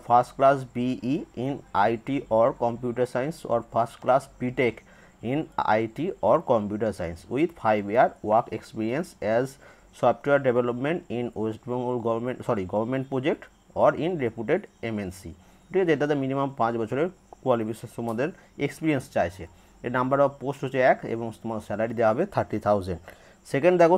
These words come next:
সফটওয়্যার ডেভেলপার, শুধু একুশ থেকে পঁয়তাল্লিশ বছর। এখানে তোমাদের কোয়ালিফিকেশন চেয়েছে সেম যেটা আগেরটা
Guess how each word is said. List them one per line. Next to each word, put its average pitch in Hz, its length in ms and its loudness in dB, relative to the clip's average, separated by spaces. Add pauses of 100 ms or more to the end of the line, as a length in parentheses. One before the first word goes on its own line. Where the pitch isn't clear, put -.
সফটওয়্যার 147 400 2
ডেভেলপার, 139 440 4 (100)
শুধু 127 160 -2 (100)
একুশ 127 220 -6
থেকে 127 220 0
পঁয়তাল্লিশ 117 440 -4
বছর। 143 200 -2 (500)
এখানে 135 260 2
তোমাদের 139 260 0
কোয়ালিফিকেশন 131 540 0
চেয়েছে 135 280 0 (400)
সেম 139 160 2 (140)
যেটা 127 180 6 (100)
আগেরটা 120 260 2